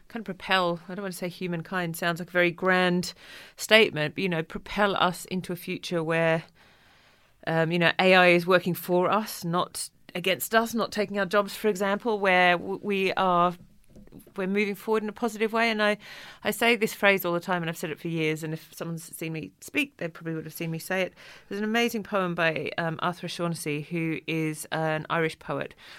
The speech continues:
It says, "We're the music makers and we're the dreamers of the dreams." And when he wrote this piece of poetry, it is specifically, uh, talking about how creative people kind of set a vision of the future for other people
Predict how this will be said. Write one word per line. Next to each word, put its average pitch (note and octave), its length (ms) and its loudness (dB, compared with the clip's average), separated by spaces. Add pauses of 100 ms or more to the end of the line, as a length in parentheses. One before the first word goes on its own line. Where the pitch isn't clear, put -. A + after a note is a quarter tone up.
(180)
It D#3 100 -14
says, D#3+ 200 -4
"We're G3+ 160 4
the G3+ 60 0
music F3 260 0
makers D#3 260 -4
and D#3 100 -6
we're D3+ 120 -4
the D3+ 80 -8
dreamers D3+ 300 -4
of - 80 -16
the D3 80 -14
dreams." D3+ 460 -6 (400)
And - 100 -8
when F3+ 120 2
he G3 100 0
wrote G#3+ 320 0 (100)
this G#3 120 -8
piece G3 200 -8
of - 40 -18
poetry, D#3+ 640 -4
it B2 60 -6
is - 260 -4 (500)
specifically, A3+ 840 -2
uh, F#3+ 80 -2 (160)
talking G3+ 480 -2
about D#3+ 440 -2 (520)
how F#3 160 2
creative G3+ 480 2
people F#3+ 420 -4
kind F3+ 180 -4
of F3+ 80 -4
set - 500 -4
a F#3+ 40 -10
vision F3+ 360 -2
of E3+ 100 -4
the E3 60 -16
future - 300 -6
for D#3+ 80 -14
other D3+ 140 -8
people D3+ 320 -12